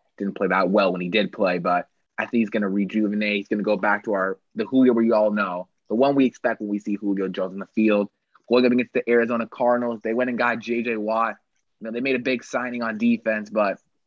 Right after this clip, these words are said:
you know, I just love this Titans team too much. Derrick Henry, obviously incredible running bl-, back. You gotta stack the box against them.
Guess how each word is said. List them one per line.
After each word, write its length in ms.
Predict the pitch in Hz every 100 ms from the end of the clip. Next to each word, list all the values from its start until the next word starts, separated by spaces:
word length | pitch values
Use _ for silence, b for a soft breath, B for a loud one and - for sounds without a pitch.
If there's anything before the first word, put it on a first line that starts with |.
| _ _ _ _
you 120 | 101
know, 200 | 101 95 -
I 200 | - 117
just 240 | 113 - 110
love 260 | 107 104
this 220 | 104 98
Titans 420 | - 104 101 101 -
team 220 | 107 98
too 180 | - 104
much. 420 | 101 95 95 -
Derrick 360 | 117 117 110
Henry, 580 | 113 113 113 110 110 113 _ -
obviously 540 | 104 104 104 - 104
incredible 520 | 101 - 117 107 104
running 300 | 98 98 98 95
bl-, 120 | 95 -
back. 320 | 107 107 98 117
You 80 |
gotta 240 | 113 110 104
stack 280 | - 104 -
the 80 | 98
box 280 | 101 101
against 340 | 98 101 95 -
them. 220 | 101